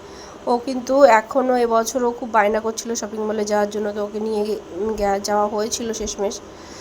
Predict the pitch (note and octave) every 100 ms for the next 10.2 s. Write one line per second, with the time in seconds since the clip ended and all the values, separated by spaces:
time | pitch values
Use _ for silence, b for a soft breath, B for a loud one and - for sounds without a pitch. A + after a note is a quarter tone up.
0 | B B - C4 C4 A3+ C4+ A3+ A#3+ C4+
1 | C4 C#4+ C4+ D4+ B3+ A#3+ A#3+ B3 B3+ B
2 | B A#3 A3 A3 A#3+ A#3 A3 G#3 F#3 F3+
3 | G3 - - - G3 G3 G#3 F#3+ F#3+ F#3
4 | F#3 F#3 F3+ B B B B - A3+ A#3+
5 | A3+ G#3+ G#3 A#3+ A#3 A3 A3 A3 A3 A3
6 | A#3 A3+ A3 G#3 A3 A3 A3+ A3+ A#3+ G#3+
7 | G#3+ A#3 A3+ A3+ G#3+ G#3+ G#3+ A3 A3 G#3+
8 | A3 G#3+ - A3+ C#4 - B B B B
9 | - A#3+ - G#3+ A3+ A#3 A3+ A3+ A3+ A3
10 | - A#3